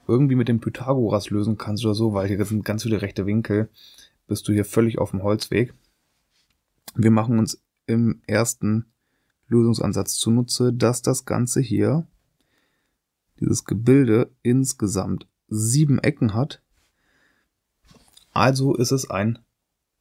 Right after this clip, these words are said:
unregelmäßiges Siebeneck. Und jedes Siebeneck hat einen genauen Innenwinkel.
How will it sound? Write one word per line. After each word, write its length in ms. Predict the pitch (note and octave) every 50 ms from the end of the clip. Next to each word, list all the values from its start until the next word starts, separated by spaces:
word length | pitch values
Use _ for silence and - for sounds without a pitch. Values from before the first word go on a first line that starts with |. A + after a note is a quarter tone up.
| _ _ _
unregelmäßiges 1300 | - C#3 D#3 E3 D#3+ D3 A#2 A2+ A2+ A2+ A2 A#2 A2 G#2 G2 G2+ G2+ - A2 G#2 G2+ G#2 F#2+ - - _ -
Siebeneck. 840 | G#2 G2 F#2+ A2 C3+ D3+ D3+ C3+ F#2+ - - A#2 D3+ - - _ _ _ _ _ _ _ _ _ _ _
Und 140 | - - A2+
jedes 280 | A#2 B2+ D3 D3 A#2+ A2+
Siebeneck 400 | C3 D3+ D#3 D#3+ - A2 A#2 -
hat 160 | B2+ A#2+ -
einen 380 | - G#2+ A2 A2+ A2+ A2+ A2 A2+
genauen 500 | A2 G#2+ G#2 G#2 G#2 A#2 A#2+ A#2+ A#2 -
Innenwinkel. 760 | - A#2+ C3 B2+ A2+ G2+ F#2 F#2+ F#2+ F#2 - - - -